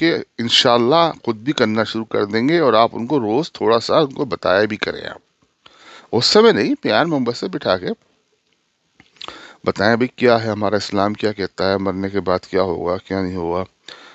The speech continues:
जहन्नुम क्या है, जन्नत क्या है, अजाब क्या होते हैं।" आप उनको बताइए, अपनी औलाद को। देखिए, मेरा, मेरा काम है जो हज़ारों लोग कर रहे हैं बताना, कहना।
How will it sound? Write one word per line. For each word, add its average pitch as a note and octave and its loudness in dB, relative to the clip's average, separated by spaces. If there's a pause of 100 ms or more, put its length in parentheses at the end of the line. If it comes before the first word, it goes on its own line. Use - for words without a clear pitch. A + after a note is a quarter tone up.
(200)
जहन्नुम A2+ 4
क्या A#2+ 4
है, A#2+ 4
जन्नत A2+ -2
क्या A2+ 2
है, G#2 2 (960)
अजाब G#2+ 4
क्या A2 2
होते G2 -2
हैं।" A2 -8 (1160)
आप A2+ 4
उनको D3+ -2
बताइए, G#2 -2 (220)
अपनी A#2+ 0
औलाद G#2+ 4
को। - -20
देखिए, B2 0
मेरा, B2+ 2
मेरा A#2+ 2
काम A#2 0
है C3+ -2 (1300)
जो G2+ -4 (560)
हज़ारों A#2+ 4
लोग A#2+ 2
कर G2+ 4
रहे A2 -2
हैं G#2+ -2
बताना, F2+ -6
कहना। F#2 -6